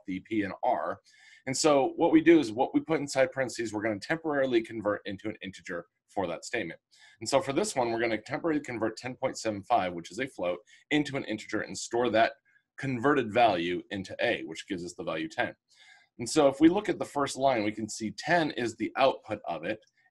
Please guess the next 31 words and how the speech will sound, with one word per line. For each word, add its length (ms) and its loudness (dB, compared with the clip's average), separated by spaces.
and 280 0
it 220 -2
is 400 0
indeed 480 -4
an 220 -10
integer. 440 -6
So 400 4
all 240 6
these 200 6
work, 220 4
so 260 -2
int 300 -2
is 160 -4
not 180 -2
spelled 280 2
out 120 0
as 200 -6
integer, 600 -4
it's 140 -8
just 240 -6
int, 320 -8
the 60 -8
first 280 -8
three 200 -6
letters 320 -4
of 140 -4
it. 80 -4
Float 380 4
is 280 6
spelled 280 0
out 140 -2